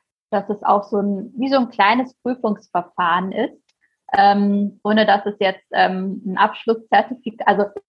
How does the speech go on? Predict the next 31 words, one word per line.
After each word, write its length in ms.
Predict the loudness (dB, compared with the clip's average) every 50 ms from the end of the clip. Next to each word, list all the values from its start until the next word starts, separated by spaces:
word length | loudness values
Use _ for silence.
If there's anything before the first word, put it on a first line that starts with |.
| _ _ _
es 120 | -18 -6
gibt 200 | -6 -6 -2 _
ein 120 | -2 -2 0
Zertifikat, 640 | 0 -2 -2 -2 -10 -16 -14 0 2 2 2 2 0
aber 160 | -4 -2 -2
ohne 180 | -2 -2 -2 0
dass 180 | 0 -2 -2 -4
es 80 | -6 -2
jetzt, 220 | -2 -2 -2 -2 -2
ähm, 200 | -2 -2 -2 -2
dass 120 | -6 -6
jemand 220 | -4 -4 -4 -6 -4
groß 240 | _ 0 0 0 0
durch 120 | -4 -6 -6
die 180 | _ _ _ _
Prüfung 320 | -6 -4 -4 -2 -4 -4
<laughs> 60 | -2
durchfallen 500 | 0 -2 -2 -4 -2 2 2 2 2 0 -2
kann. 160 | -2 -2 -2 -2
Es 120 | -8 -2
geht 160 | -2 -2 0
eher 200 | 2 0 0 2
darum, 480 | 2 0 -2 -2 -4 -6 -6 -6 -6 _ _ _ _ _ _
um 200 | _ -2 -2 0
zu 180 | 0 -2 -2 -2
sehen 440 | 2 2 4 4 4 4 4 0 0
und 220 | 0 -2 -4 0
zu 80 | 0 -2
reflektieren, 1040 | 0 2 0 0 0 -2 -6 -10 -10 -10 _ _ _ _ _ 2 2 2 2 2 0
ob 220 | -2 -2 -4 -6 _
man 380 | -2 0 0 2 0 0 -4